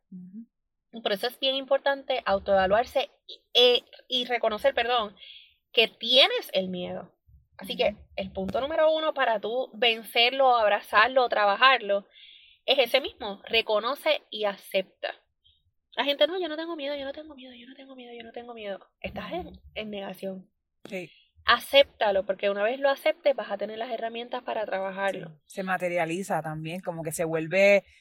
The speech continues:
Speaker 1: porque a mí me ha pasado, de que no, yo estoy bien, yo estoy bien, yo estoy bien,
Speaker 2: Pero no
Speaker 1: cuando la
Speaker 2: estás
Speaker 1: realidad es que por
Speaker 2: bien.
Speaker 1: dentro estoy muerta del miedo. Y una vez lo digo, lo comparto, hasta conmigo misma, digo como que, "Mira, pero lo que tú tienes es miedo".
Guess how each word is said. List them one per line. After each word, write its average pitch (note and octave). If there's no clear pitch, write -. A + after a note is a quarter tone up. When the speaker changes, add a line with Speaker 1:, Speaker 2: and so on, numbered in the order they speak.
Speaker 1:
porque F#3
a F3
mí F3
me F3+
ha A#3
pasado, A3
de E3+
que D#3+
no, F3+
yo D4
estoy C#4
bien, G#3+
yo G#3
estoy G3
bien, F3
yo F3
estoy E3+
bien, F#3+
Speaker 2:
Pero A#3
no A3+
Speaker 1:
cuando E3+
la F3
Speaker 2:
estás F3
Speaker 1:
realidad F#3+
es -
que A3
por G#3+
Speaker 2:
bien. F#3+
Speaker 1:
dentro F#3+
estoy G3+
muerta G3
del B3
miedo. D3+
Y F#3
una F#3+
vez A#3+
lo A3+
digo, A3
lo F3
comparto, F3
hasta E3
conmigo E3
misma, G#3
digo E3+
como D#3+
que, D3
"Mira, G#3
pero G3
lo D#3+
que D#3
tú D3
tienes D#3+
es B3+
miedo". E3